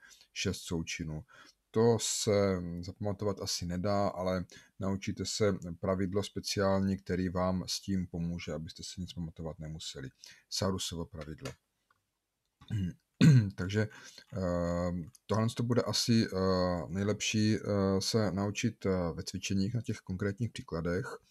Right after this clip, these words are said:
A pro nás bude teď důležitý vědět teda, že ten determinant je nějaký číslo, který se přiřazuje čtvercové matici a je třeba důležitý, jestli to číslo je nulový nebo nenulový. A to proto,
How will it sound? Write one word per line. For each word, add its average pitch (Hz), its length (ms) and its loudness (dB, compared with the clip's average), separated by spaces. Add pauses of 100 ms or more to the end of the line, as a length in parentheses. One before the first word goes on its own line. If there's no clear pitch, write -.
(560)
A 80 200 -4
pro 101 240 -2
nás 110 220 2
bude 113 280 2
teď 107 260 -2
důležitý 98 920 0
vědět 87 480 -2
teda, 85 240 -4
že 90 160 -8
ten 98 160 -4
determinant 92 600 -4 (100)
je 98 100 0
nějaký 113 360 -2
číslo, - 560 -8 (480)
který 104 240 0
se 104 320 0
přiřazuje 104 480 0
čtvercové 98 600 -2
matici 78 600 -6 (400)
a 87 140 -4
je 92 200 2
třeba 110 320 0
důležitý, 87 600 0
jestli 92 200 0
to 98 120 -2
číslo 95 420 -2
je 95 120 4
nulový 87 560 2
nebo 85 500 0
nenulový. 82 600 -6 (540)
A 107 80 -4
to 107 180 2
proto, 85 640 0